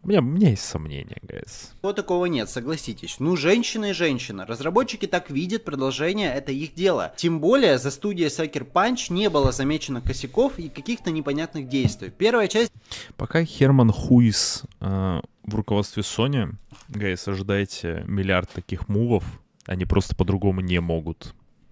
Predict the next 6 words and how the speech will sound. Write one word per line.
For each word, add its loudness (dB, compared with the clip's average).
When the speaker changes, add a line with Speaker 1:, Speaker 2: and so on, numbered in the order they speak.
Speaker 1:
Они 6
не 6
могут, 2
блядь, 0
э, 0
сказать: 0